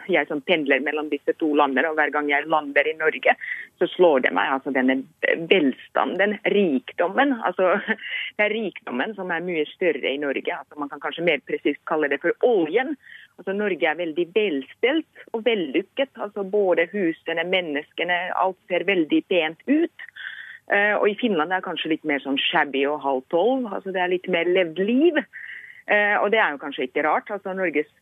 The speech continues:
bruttonasjonalprodukt er jo nesten dobbelt så stort som, som Finlands. Men, eh, sånn som denne undersøkelsen viser, så sier jo ikke B N P alt. Eh, denne undersøkelsen tar jo for seg sosiale forhold og miljø,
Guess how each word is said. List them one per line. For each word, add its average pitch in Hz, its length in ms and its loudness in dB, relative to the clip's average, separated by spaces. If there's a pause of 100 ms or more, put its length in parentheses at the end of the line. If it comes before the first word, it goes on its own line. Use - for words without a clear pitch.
bruttonasjonalprodukt 156 1600 0
er 170 140 0
jo 175 80 -6
nesten 160 340 -6
dobbelt 151 320 -2
så - 140 -14
stort - 260 -4
som, 156 220 -16 (240)
som 170 160 -20
Finlands. 196 500 0 (640)
Men, 208 240 2
eh, 175 140 4
sånn 165 160 -6
som 165 160 -2
denne 147 240 0
undersøkelsen 139 720 -4
viser, 165 320 -4
så 175 100 -6 (140)
sier 127 320 2
jo 135 80 0
ikke 147 180 -2
B 143 220 4
N 135 100 -4
P 175 220 0
alt. - 640 -2
Eh, 220 560 0
denne 190 240 0
undersøkelsen 160 640 -4
tar 139 180 2
jo 135 80 -10
for 156 80 -10
seg 143 240 -2
sosiale 135 480 -2
forhold 135 380 -2
og 175 80 -4
miljø, 160 400 4